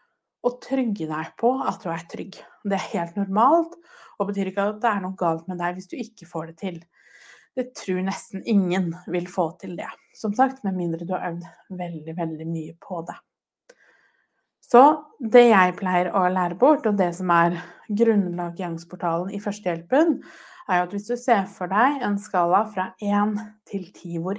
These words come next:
en betyr at du er helt rolig, og ti, det er maks angst du kan tenke deg. Og hvis du da stiller deg selv til enhver tid hvor du har lyst til å jobbe med angsten,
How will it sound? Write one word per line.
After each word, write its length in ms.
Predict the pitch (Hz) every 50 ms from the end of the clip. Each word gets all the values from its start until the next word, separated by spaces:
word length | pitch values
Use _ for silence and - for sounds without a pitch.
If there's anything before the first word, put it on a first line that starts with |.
| - -
en 340 | 190 190 202 247 277 262 226 202
betyr 340 | 202 214 - 190 170 165
at 120 | 165 165 185
du 60 | 180
er 160 | 165 165 170 -
helt 340 | 170 170 175 175 170 - - 190
rolig, 380 | 196 180 175 160 156 196 254 311 320 320 _ _ _ _ _ _ _ _ _ _ - - _ _ _ _ _ _ _ _ _ _ _ - -
og 140 | 247 - - -
ti, 420 | - - 240 247 269 294 285 233 202 - -
det 320 | 208 202 185 190 196 202 208
er 400 | 196 - 170 165 180 185 185 - - - - -
maks 560 | 175 170 165 175 - - _ - - - - - -
angst 360 | 180 165 170 165 165 - -
du 80 | 165 165
kan 160 | 175 175 170 175
tenke 280 | 175 165 165 165 -
deg. 160 | 170 - 208 202 - _ _ _ _ _ _ _ _ _ _ _ - _ _ - _ _ _ _ _ _ _ _ _ _ _ _ _ _ _ _ _
Og 140 | - 240 254
hvis 100 | 254 262 -
du 40 | 285 262
da 160 | 262 262 277
stiller 480 | 277 - - - - 269 247 226 196 196
deg 160 | 233 226 214 214
selv 320 | 214 190 175 175 170 170 170 - - -
til 180 | 220 208 202 196
enhver 380 | 202 196 196 190 190 190 190 -
tid 340 | - 202 196 202 202 185 190 202
hvor 160 | 190 185 180
du 140 | 185 185 185
har 200 | 175 185 202 190
lyst 280 | 185 180 170 - - -
til 120 | 190 185
å 80 | 190 196
jobbe 160 | 180 180 185
med 80 | 185 180
angsten, 480 | 170 165 170 - - - 254 294 349